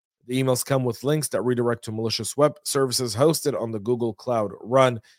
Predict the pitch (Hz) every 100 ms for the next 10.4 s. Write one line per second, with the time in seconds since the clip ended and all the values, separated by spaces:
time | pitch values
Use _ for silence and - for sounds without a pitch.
0 | _ - 113 143 143 143 127 120 104 110
1 | 123 127 123 113 113 110 117 104 107 113
2 | 107 135 131 - 123 120 110 117 110 127
3 | 127 113 113 104 104 - 135 123 - 117
4 | 120 120 117 120 - 113 104 117 113 -
5 | 104 - - 143 131 127 120 123 117 120
6 | 104 _ _ _ - 117 123 135 139 -
7 | 131 - 123 113 127 127 113 113 113 117
8 | 104 113 113 - 107 107 107 110 107 98
9 | _ _ _ _ 139 131 - - - -
10 | 135 127 107